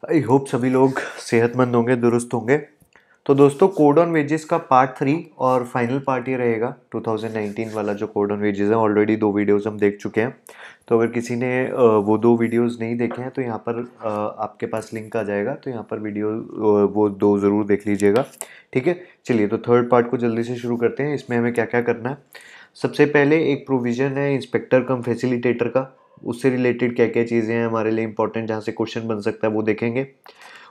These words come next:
Offences and penalties से रिलेटेड कुछ चीज़ें हैं, अ, वो देखेंगे, और फिर मिसलेनियस प्रोविजंस हैं कुछ, उनको डिस्कस करेंगे। तो छोटा सा वीडियो होगा, जल्दी से ख़त्म करते हैं।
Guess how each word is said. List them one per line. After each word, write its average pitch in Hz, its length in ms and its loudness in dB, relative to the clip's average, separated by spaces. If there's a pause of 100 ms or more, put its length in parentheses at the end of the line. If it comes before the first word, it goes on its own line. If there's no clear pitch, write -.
(100)
Offences 139 420 4
and 160 240 2
penalties 139 440 4
से 156 160 2
रिलेटेड 139 420 2
कुछ 139 220 -4
चीज़ें 131 240 2
हैं, 135 220 -2 (640)
अ, 113 480 6
वो 113 220 6
देखेंगे, 131 400 6
और 123 220 0
फिर 151 160 2
मिसलेनियस 131 520 0
प्रोविजंस 120 520 2
हैं 120 100 0
कुछ, 135 280 -4 (100)
उनको 113 220 2
डिस्कस 113 340 0
करेंगे। 113 420 0 (200)
तो 147 100 6
छोटा 147 360 0
सा 151 120 2
वीडियो 139 320 2
होगा, 139 220 4
जल्दी 131 280 0
से 123 100 -4
ख़त्म 120 260 0
करते 90 280 -2
हैं। 82 120 -8